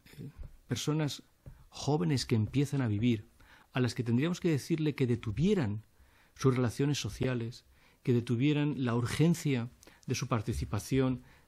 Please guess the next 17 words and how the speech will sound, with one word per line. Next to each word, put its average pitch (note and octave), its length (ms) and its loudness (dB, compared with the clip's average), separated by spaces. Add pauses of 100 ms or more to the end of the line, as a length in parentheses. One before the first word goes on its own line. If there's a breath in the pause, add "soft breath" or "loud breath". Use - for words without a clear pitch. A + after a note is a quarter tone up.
en A#2 120 -2
las G#2 120 0
redes B2+ 240 0
sociales, A#2 640 -2
en A#2 120 0
la G2+ 80 0
vida C3 260 0
política A#2+ 440 0
misma, A2+ 440 -4 (320 soft breath)
en A#2 120 -2
la F#2 80 -4
vida A2+ 180 0
doméstica, A2 680 -2 (800 soft breath)
para A#2+ 220 0
que A2+ 160 0
a G2 60 -2
solas, C#3+ 560 -4